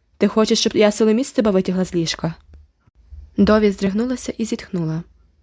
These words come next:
«Я не маю сукні». «У тебе з півдесятка гарних суконь. Надінь оту рожеву та втяну. І посагу не маю. Джарвісові рідні будуть глузувати з мене».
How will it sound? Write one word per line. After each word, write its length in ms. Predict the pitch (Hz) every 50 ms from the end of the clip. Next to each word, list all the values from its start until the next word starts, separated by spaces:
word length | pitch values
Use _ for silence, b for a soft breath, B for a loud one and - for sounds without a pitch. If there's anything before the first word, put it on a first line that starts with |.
| _ _ -
«Я 100 | 262 269
не 100 | 277 285
маю 220 | 247 220 220 247
сукні». 500 | - - - - 214 214 - - 262 - _ _ _ _ _ _ - - - - _ _ _ _ _ - -
«У 40 | 190
тебе 260 | - 208 208 185 208
з 60 | -
півдесятка 760 | - - 220 233 262 - 262 - - 208 233 - - - 185
гарних 340 | 196 196 202 - 233 233 -
суконь. 400 | - - 185 170 - - - - _ _ _ _ _ -
Надінь 300 | 220 202 196 226 269 285 -
оту 180 | 254 - 269
рожеву 540 | 262 269 262 254 226 185 170 170 170 180 202 - _ _
та 100 | - 220
втяну. 440 | - - - 247 226 208 185 170 175 _ _ _ _ _ _ _ _ _ _ - _ _ -
І 80 | 262
посагу 500 | - - 277 - - 247 226 220 214 220
не 120 | 214 208 208
маю. 300 | 208 208 202 202 202 208 _ b b b b b b b b b b b
Джарвісові 580 | 240 247 240 247 254 247 240 - 254 247 254 247
рідні 300 | 254 269 277 269 247 -
будуть 260 | 226 247 247 254 240
глузувати 520 | 254 254 254 269 247 233 208 208 - 208
з 80 | 208 214
мене». 260 | 208 202 202 196 196